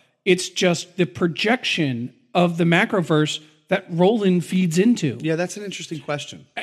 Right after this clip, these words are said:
Speaker 1: 'Cause one of the, the major themes of how its power works is to play with perception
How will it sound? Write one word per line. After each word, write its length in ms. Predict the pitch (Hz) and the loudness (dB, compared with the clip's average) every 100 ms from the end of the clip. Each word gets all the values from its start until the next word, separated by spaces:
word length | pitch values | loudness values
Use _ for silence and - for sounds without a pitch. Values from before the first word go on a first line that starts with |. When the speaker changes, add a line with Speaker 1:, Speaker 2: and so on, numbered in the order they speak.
| - _ _ | -14 _ _
Speaker 1:
'Cause 380 | - 202 190 - - | 0 2 2 0 -2
one 260 | 175 214 | 2 4
of 140 | 262 220 | 2 2
the, 320 | 214 190 - | -2 -2 -4
the 380 | 175 170 156 - _ _ _ _ - | -2 0 0 -4 _ _ _ _ -4
major 520 | 165 190 277 233 196 | 2 4 4 4 0
themes 440 | 175 233 247 208 165 | 0 4 4 4 0
of 120 | 131 | -6
how 580 | - - 208 220 208 - | -6 0 2 4 2 2
its 260 | 185 190 - | 2 0 -4
power 420 | - 175 170 147 | 0 2 2 2
works 440 | 180 208 - - - _ _ - | 0 0 -4 -14 -18 _ _ 0
is 240 | 170 160 | 2 2
to 240 | - 165 139 | 0 -2 -4
play 320 | - 175 190 | -2 2 2
with 220 | 220 202 | 2 -2
perception 760 | - 196 - 165 160 170 143 135 | -2 -4 0 -2 -2 -4 -2 -4